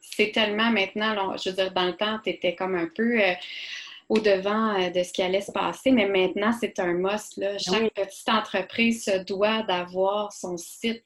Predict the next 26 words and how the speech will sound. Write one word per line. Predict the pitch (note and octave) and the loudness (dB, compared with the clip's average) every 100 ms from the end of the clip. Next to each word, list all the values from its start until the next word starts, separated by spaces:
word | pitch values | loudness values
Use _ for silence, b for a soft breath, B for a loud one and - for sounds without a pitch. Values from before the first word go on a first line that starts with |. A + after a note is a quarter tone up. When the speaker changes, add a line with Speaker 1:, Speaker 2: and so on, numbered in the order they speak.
| - | -8
Speaker 1:
pour | F#3 F3+ | -6 0
être | F#3+ G3+ G3 - - | 2 2 -2 -10 -14
trouvé | - G#3+ G3 G#3+ G#3+ | -8 -8 -2 -2 0
quelque | A3 G#3 F3 - | -4 -2 -4 0
part | G3 G3 | 2 2
Speaker 2:
Oui. | |
Speaker 1:
par | F#3+ - | -2 -4
quelqu'un. | - E3+ - G#3+ A3 | -4 -4 -2 -4 -2
T'as | F3+ | -4
plus | - | -4
le | A3+ | -4
choix. | - - G3+ A3 A3+ - | -4 -2 0 -2 -4 2
Speaker 2:
Ça, | D4 D4 | 4 4
puis | A3 | 4
il | |
veut | G#3 G#3+ | 6 6
pas | C#4 | 6
le | A#3+ | 4
site, | F#3+ B3+ | 4 4
faut | A#3+ | 2
pas | G#3 A#3 | 0 0
qu'il | A3 | 2
reste | F#3+ G3+ - - | 2 0 -6 -18
statique | - - F3+ - B3 | -6 2 2 4 2
non | G3 E3+ E3+ | 4 2 2
plus, | C4 D4 | 0 -2